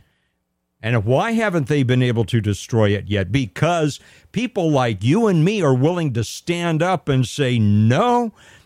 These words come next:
no, we're gonna stand on the light of truth, and no, men cannot get pregnant, and no, there are not more sexes than male and female, and no, we're going to return to the rule of law,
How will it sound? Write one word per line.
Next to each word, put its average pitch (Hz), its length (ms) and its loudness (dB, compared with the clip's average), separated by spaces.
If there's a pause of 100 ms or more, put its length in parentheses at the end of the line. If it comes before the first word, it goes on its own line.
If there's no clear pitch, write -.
no, 175 800 2 (200)
we're 165 180 2
gonna 135 200 2
stand 214 720 -4
on 165 200 2
the 135 100 4
light 135 260 2
of 120 140 0
truth, 170 480 0 (320)
and 120 420 4
no, 208 440 4 (200)
men 151 460 2
cannot 123 760 0
get 139 240 -2
pregnant, 139 540 0 (200)
and 120 320 0
no, 180 300 2
there 143 160 2
are 139 160 2
not 165 320 -2
more 120 220 2
sexes 131 640 -2
than 110 240 0
male 120 320 0
and 98 160 0
female, 107 640 0 (380)
and 131 480 0
no, 165 260 4
we're 156 380 2
going 196 500 0
to 143 180 0
return 123 600 0
to 117 80 0
the 104 120 0
rule 107 400 2
of 85 160 -4
law, 104 440 0